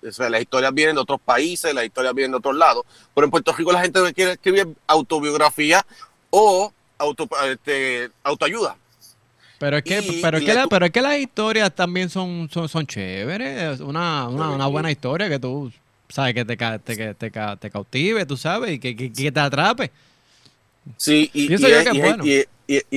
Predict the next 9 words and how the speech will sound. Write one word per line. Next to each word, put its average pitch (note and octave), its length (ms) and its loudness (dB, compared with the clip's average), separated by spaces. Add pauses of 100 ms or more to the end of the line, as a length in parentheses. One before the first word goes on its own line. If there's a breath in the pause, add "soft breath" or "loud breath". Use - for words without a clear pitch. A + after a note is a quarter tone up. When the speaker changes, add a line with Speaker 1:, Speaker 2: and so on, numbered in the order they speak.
(140)
Speaker 1:
y C#3 100 4
es D3 100 6
interesante. F3+ 560 2
Entonces, F3 240 4
cuando C#3+ 300 4
yo B2+ 180 4
le D3 80 6
digo, E3 440 4 (680)
eh, B2 320 2